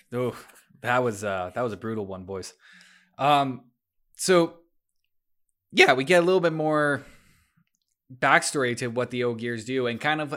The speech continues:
they're, they're these protectors of nature in a way. To me, they're, they look like the Beast from Beauty and the Beast, but they have a similar role to, um, Ent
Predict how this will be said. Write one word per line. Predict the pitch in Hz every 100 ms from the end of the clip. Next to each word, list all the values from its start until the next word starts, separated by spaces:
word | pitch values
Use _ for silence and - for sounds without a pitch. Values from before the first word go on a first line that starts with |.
| -
they're, | 135 160 156
they're | 135 151
these | 135 131
protectors | - 131 143 170 - 135 123
of | 110 107
nature | 110 110 98 - _ -
in | 107
a |
way. | 98 87 - - -
To | 151
me, | 156 220 277 247
they're, | 156 156 139 - - _ _ _ _
they | 123 139
look | 131 170 196
like | 202 170 -
the | 127 123
Beast | 127 131
from | - 107
Beauty | 117 113 110
and |
the | 107
Beast, | 110 110
but | 113
they | 101
have | 131 131 147 139
a | 113
similar | - - 147 147 156 156 151 151 -
role | 120 120 135 127 113 104 101 98 _ _ _ _ _ -
to, | 139 123 113 107 104 98 -
um, | 101 101 95 92 90 87 _ _ _ _
Ent | 135 117 101 - - -